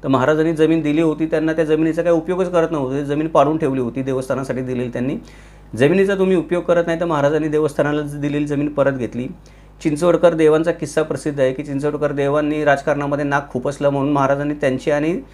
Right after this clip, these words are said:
जो सिद्धोजी, अ, गुजर होते सिंहगडचे किल्लेदार, त्यांची दोघांची पण चांगली कान उघडणी केलेली आहे की देव झाले म्हणून तुम्ही काय राजकारभारात हस्तक्षेप कराल का? एवढं तुम्हाला वाटत असेल तर आमची वस्त्र तुम्ही घ्या, तुमची आम्हाला द्या, महाराज त्यांना म्हणतात.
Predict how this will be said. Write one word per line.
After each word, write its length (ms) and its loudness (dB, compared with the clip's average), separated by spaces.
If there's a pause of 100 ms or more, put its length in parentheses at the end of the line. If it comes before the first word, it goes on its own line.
(520)
जो 420 0
सिद्धोजी, 420 0
अ, 300 0
गुजर 320 2
होते 280 0
सिंहगडचे 520 -2
किल्लेदार, 380 0
त्यांची 320 -2
दोघांची 400 2
पण 140 -2
चांगली 260 0
कान 220 2
उघडणी 320 0
केलेली 300 -2
आहे 80 0
की 60 -2
देव 240 0
झाले 260 2
म्हणून 240 -2
तुम्ही 180 -4
काय 340 0
राजकारभारात 580 0
हस्तक्षेप 380 -8
कराल 200 -2
का? 80 -2
एवढं 220 0
तुम्हाला 260 0
वाटत 200 4
असेल 320 -2
तर 60 2
आमची 240 0
वस्त्र 280 -2
तुम्ही 240 -4
घ्या, 120 2
तुमची 280 -2
आम्हाला 300 2
द्या, 120 2
महाराज 260 0
त्यांना 220 -2
म्हणतात. 300 -4